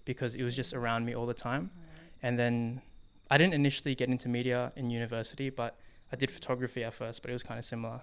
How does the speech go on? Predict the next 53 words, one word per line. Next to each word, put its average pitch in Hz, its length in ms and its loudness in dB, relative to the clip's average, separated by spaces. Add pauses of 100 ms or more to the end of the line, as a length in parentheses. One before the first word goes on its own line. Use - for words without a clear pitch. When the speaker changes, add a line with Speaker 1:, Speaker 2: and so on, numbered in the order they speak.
Speaker 2:
Yeah. 175 100 -12
Speaker 1:
So 135 120 -4
then, 123 200 2
I 131 60 0
don't 156 80 4
know, 160 60 0
it - 20 0
was 151 100 -2
just 170 140 -2
always 165 240 4
kinda 139 200 2
with 131 160 2
me, 123 240 0 (420)
like, 117 160 4
Speaker 2:
Okay. - 80 -2
Speaker 1:
since, - 540 2
since - 300 0
I 120 280 0 (340)
was 123 220 -2
born. 120 440 0
Yeah. 123 320 6 (280)
Speaker 2:
Oh, 240 180 -10
that's 220 180 -6
beautiful. 165 540 6 (160)
Speaker 1:
<laughs> - 40 -16
Speaker 2:
Yeah, 185 200 0
so 170 160 -4
you 180 40 -2
just 185 200 -4
kinda, 220 180 0
like, 170 200 0
lived 165 400 0
and 156 180 -4
breathed 160 520 -4
that 156 140 -10
kind 156 200 -8
of 151 100 -10
thing 156 320 -12
as, 156 420 -8 (140)
as 156 180 -4
you 156 60 -4
were 151 60 -6
growing 147 280 -8
up, 147 220 -16
wasn't 151 260 -20
it? 156 160 -20 (400)
Speaker 1:
I 151 100 8
guess 156 200 6
so. 131 340 4 (160)
Speaker 2:
Yeah. - 60 -14 (360)
Speaker 1:
Yeah, 123 360 0
I 143 60 -4
think 135 500 2